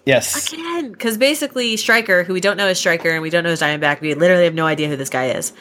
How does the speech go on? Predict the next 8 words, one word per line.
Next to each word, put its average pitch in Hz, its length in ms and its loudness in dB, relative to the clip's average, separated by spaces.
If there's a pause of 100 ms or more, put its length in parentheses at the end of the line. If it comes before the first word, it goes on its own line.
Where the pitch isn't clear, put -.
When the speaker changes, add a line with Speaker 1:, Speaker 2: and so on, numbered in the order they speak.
(360)
Speaker 2:
is, 165 480 4
uh, 143 520 4
following 131 360 2
them, 127 240 -4
trying 139 260 0
to 139 100 -6
kill 110 240 -2
them. 90 280 -10